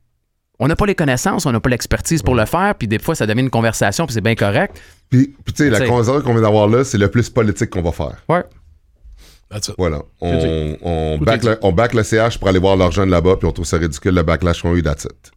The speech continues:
Speaker 1: Ben,
Speaker 2: Puis vous devriez pas en avoir
Speaker 1: moi,
Speaker 2: non
Speaker 1: je,
Speaker 2: plus.
Speaker 1: moi, je me serais même pas attendu à ça. C'est, c'est comme, c'est, c'est une mission qui est complètement différente d'une mission politique. Mais bon.
Speaker 3: Je suis tombé là-dessus ce matin en, en, en prenant mon café. Je dis, voyons donc, là.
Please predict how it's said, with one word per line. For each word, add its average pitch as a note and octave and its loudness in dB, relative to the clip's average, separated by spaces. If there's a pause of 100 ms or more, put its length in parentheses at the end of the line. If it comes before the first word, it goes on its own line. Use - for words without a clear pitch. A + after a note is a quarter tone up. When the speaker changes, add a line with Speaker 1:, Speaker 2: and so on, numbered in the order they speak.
(200)
Speaker 1:
Ben, - -12 (300)
Speaker 2:
Puis G2+ 0
vous F2+ 2
devriez F#2+ 2
pas A2+ -2
en G2+ -2
avoir F2 2
Speaker 1:
moi, - 2
Speaker 2:
non E2+ 2
Speaker 1:
je, D#2+ 0
Speaker 2:
plus. E2 0
Speaker 1:
moi, A#2+ 0
je G2 -2
me G2 0
serais G#2 -2
même A2 0
pas A2 0
attendu F#2 -4
à E2 -2
ça. - -6
C'est, - -12
c'est E2 -10
comme, F2+ -4
c'est, F2 -6
c'est - -6
une G2 2
mission G#2 0
qui G#2+ -2
est - -4
complètement A2+ 0
différente G2 0
d'une F#2+ 2
mission F2+ 0
politique. - -4 (380)
Mais F#2+ 0
bon. D2+ -6 (180)
Speaker 3:
Je - -20
suis - -20
tombé D3+ -2
là-dessus E3 -2
ce C3+ -6
matin A#2+ 0 (120)
en, G#2 -4
en, F#2 -2
en F2 -4
prenant A2 2
mon G#2 4
café. G2 -2
Je G2+ 0
dis, F2 -6
voyons G#2+ 2
donc, E2 -6
là. C2+ -20